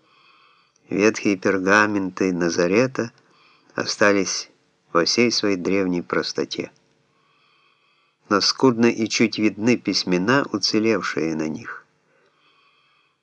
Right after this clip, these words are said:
И великую грусть и нежность оставляет в сердце Назарет.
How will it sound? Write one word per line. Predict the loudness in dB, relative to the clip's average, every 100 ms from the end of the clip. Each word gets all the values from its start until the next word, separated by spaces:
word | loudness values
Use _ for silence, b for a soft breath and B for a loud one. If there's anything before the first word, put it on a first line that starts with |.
| _
И | -4
великую | 0 4 2 4 4 4
грусть | 2 4 4 2 -4 -2
и | -2
нежность | 0 2 0 0 -2 -2
оставляет | -4 -2 -2 0 0 0 0
в |
сердце | 0 0 0 -2 -2
Назарет. | -4 -2 0 2 0 -4 -16